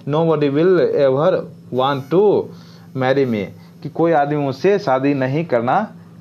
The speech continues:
चाहेगा। Unless it might be a foreign missionary, यहाँ तक कि जो विदेशी मिशनरी होते हैं, विदेशी जो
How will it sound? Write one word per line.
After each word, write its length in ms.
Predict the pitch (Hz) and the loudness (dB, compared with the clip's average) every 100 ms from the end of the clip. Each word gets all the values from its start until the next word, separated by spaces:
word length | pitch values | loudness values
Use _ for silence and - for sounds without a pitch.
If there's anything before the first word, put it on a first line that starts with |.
| - | -2
चाहेगा। 460 | 110 104 95 87 - - - - - - - - - - - - - - - - - - - | 0 0 0 -4 -8 -20 -20 -20 -20 -20 -20 -20 -20 -20 -20 -20 -20 -20 -20 -20 -20 -16 -4
Unless 500 | 170 190 208 190 196 185 175 | 0 2 4 2 0 -2 -2
it 220 | 170 165 | -2 -2
might 460 | 156 151 180 170 165 | 0 2 0 -2 -2
be 260 | 151 156 - | 0 0 0
a 380 | 147 165 139 90 - - - - - | 2 2 2 0 -4 -20 -20 -10 -2
foreign 380 | 143 160 170 151 | 0 2 0 -2
missionary, 560 | 147 139 139 135 120 95 85 - - - - - - - - 147 | -4 -4 -2 0 2 0 -4 -14 -20 -20 -20 -20 -20 -20 -8 -2
यहाँ 360 | 147 151 185 175 | 0 2 0 0
तक 160 | 170 | -2
कि 160 | 175 185 | -2 0
जो 180 | 160 160 | 2 0
विदेशी 1000 | 131 135 135 151 151 214 214 147 104 - - | 0 -2 0 0 0 2 4 2 0 -4 -10
मिशनरी 400 | 139 131 139 143 | -8 -4 -2 0
होते 340 | 147 123 131 127 | 0 0 2 2
हैं, 280 | 143 175 170 - - - | 0 -4 -10 -20 -20 -8
विदेशी 580 | 135 139 156 156 196 190 | -2 0 0 0 0 0
जो 200 | 151 156 | 2 2